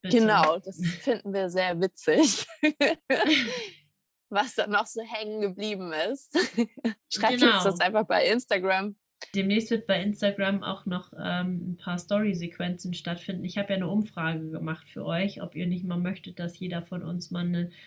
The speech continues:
Speaker 1: äh, etwas singt in der Story. Und das war hundert Prozent Ja, also alle haben mit Ja gestimmt, keiner hat mit Nein <laughs> gestimmt. Danke, das ist schon mal, schon mal ein Kompliment. Und das bedeutet, da werdet ihr demnächst immer ein bisschen was von uns hören.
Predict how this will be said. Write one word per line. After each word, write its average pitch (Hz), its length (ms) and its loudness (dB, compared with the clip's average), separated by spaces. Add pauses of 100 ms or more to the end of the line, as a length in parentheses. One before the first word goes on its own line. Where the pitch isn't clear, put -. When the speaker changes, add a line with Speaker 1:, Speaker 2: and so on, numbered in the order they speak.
(280)
Speaker 1:
äh, 170 320 -2
etwas 175 420 -4
singt 247 360 6
in 180 140 -2
der 170 100 0
Story. 214 600 2 (400)
Und 190 160 -2
das 185 140 -2
war 190 120 4
hundert 247 360 4
Prozent 214 440 4
Ja, 214 600 8
also 185 180 -2
alle 190 240 0
haben 202 140 2
mit 180 180 -2
Ja 185 280 2
gestimmt, 190 580 -4
keiner 202 320 2
hat - 120 -4
mit - 140 -16
Nein 214 220 4
<laughs> 156 40 0
gestimmt. - 720 6 (440)
Danke, 175 400 2
das 190 120 2
ist - 40 2
schon 247 100 6
mal, 202 120 10
schon 208 220 6
mal 214 120 6
ein 208 80 8
Kompliment. 247 760 4 (520)
Und 262 400 4
das 240 160 2
bedeutet, 240 480 4
da 208 160 4
werdet 208 180 2
ihr 202 240 4
demnächst 196 360 -2
immer 190 140 -4
ein 185 80 -6
bisschen 190 240 -6
was 190 140 -6
von 180 160 -4
uns 175 180 -4
hören. 240 300 2